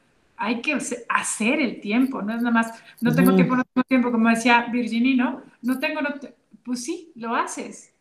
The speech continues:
Speaker 2: Lo haces.
Speaker 1: Lo haces. Y si te conviertes en una workaholic, pues también te puedes en-, convertir en una,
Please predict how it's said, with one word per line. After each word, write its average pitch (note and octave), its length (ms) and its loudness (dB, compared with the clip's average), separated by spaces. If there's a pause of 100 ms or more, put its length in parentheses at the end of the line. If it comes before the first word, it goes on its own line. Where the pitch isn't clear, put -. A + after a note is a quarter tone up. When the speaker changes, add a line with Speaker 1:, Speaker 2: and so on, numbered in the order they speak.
(100)
Speaker 2:
Lo - 200 6
haces. - 680 4 (220)
Speaker 1:
Lo A#3+ 180 -2
haces. B3 540 -4
Y A#3+ 120 -4
si A#3 160 -8
te A3+ 140 -12
conviertes C4 520 -2
en C#4 120 0
una C#4+ 180 -2
workaholic, C4 720 -2
pues A#3+ 140 -10
también C4 260 0
te F4 80 -12
puedes D4 360 -2
en-, B3 240 2 (540)
convertir A#3 600 -2
en B3 140 6
una, A#3+ 440 6